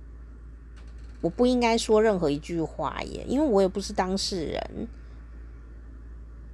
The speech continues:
我对他们的事情也不是很清楚。哦，那我也不会在这个时候落井下石，因为我真的什么事都不清楚。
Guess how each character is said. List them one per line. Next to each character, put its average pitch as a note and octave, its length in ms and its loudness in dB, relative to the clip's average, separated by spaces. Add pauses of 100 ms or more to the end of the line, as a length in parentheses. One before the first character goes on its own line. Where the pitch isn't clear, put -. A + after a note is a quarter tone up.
(100)
我 - 180 0
对 B3+ 200 8 (160)
他 A#3 200 -2
们 A#3 120 2
的 F3+ 140 4
事 G#3+ 160 0
情 E3+ 160 -2
也 C3+ 80 -2
不 D3+ 140 -2
是 A3+ 140 2
很 C#3 140 4
清 F3+ 380 0
楚。 - 320 -4 (1500)
哦， E3 180 -6 (440)
那 B3 120 4
我 G#3 180 8
也 D#3+ 80 10
不 D#3+ 180 0
会 A#3 180 6
在 G#3+ 180 2
这 A3 100 6
个 G3 80 6
时 F#3 140 0
候 F#3 600 2 (220)
落 G#3 240 6
井 C3 220 -2
下 C#3+ 280 -2
石， - 220 -4
因 A3 80 2
为 D4+ 60 4
我 D#3 200 4
真 A#3 300 2
的 A3 100 6
什 - 160 -2
么 F#2+ 120 -6
事 - 180 -2
都 F3 100 4
不 F#3+ 120 -4
清 D3+ 360 -2
楚。 - 240 -6